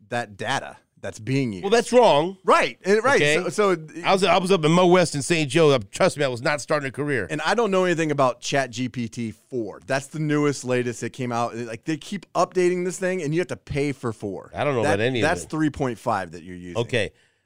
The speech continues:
Speaker 2: Um, Saint John has also served as a play-by-play announcer for high school and college sports. All right,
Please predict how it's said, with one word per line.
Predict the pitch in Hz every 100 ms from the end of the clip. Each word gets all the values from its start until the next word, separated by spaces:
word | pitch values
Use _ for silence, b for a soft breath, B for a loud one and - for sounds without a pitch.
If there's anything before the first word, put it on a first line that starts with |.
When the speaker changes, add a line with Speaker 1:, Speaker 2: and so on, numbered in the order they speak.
| _
Speaker 2:
Um, | 110 117 120 117 110 110 101 _ _ _ _ _ _
Saint | - 156 160
John | 135 160
has | 139
also | 151 135
served | 117 151 135
as | 104
a | 117
play-by-play | - 151 139 135 147 151
announcer | 123 120 107
for | 104
high | 110 127
school | 120 135
and | 131
college | 131 127 123
sports. | - 131 131
All | 151
right, | 147